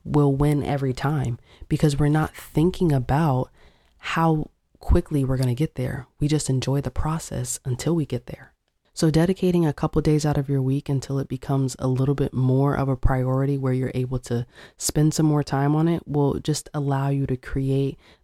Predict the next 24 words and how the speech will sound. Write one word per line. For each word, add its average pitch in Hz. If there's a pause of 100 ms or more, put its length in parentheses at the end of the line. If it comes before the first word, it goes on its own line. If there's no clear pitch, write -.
that -
sense - (100)
of 127 (240)
belonging 139
in 127
your 127
life, -
that 127
that -
priority 139
in 139
your 143
life 147
belongs 131
in 131
your 120
life. 120
After 143
starting 151
to -
make 143
that 143
a 139
priority, 208